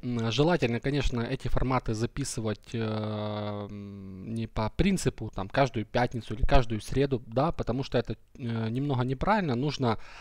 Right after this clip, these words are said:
э, стараться записывать, э, те моменты, э, когда на рынке рисуется, эм, хорошая ситуация для торговли, да. Э, не делать с этих, э, обзоров какие-то просто там начертить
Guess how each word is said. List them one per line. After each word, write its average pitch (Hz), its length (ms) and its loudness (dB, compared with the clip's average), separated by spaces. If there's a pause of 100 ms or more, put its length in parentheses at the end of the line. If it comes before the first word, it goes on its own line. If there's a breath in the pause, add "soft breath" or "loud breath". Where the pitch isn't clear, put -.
(260 loud breath)
э, 107 180 0
стараться 147 360 2
записывать, 123 600 -2
э, 113 160 0
те 147 180 4
моменты, 139 640 0 (760)
э, 104 520 0
когда 123 260 6
на 120 120 4
рынке 135 280 2
рисуется, 113 540 -2 (420 loud breath)
эм, 104 640 -8
хорошая 135 480 0
ситуация 127 440 -2
для 113 220 0
торговли, 113 480 0
да. 131 280 0 (460 loud breath)
Э, 107 260 -2
не 127 140 2
делать 143 380 4
с 113 240 -4
этих, - 340 0
э, 110 480 -2
обзоров 120 540 2
какие-то 113 420 -2
просто 113 440 -4
там 98 440 -4
начертить 117 520 0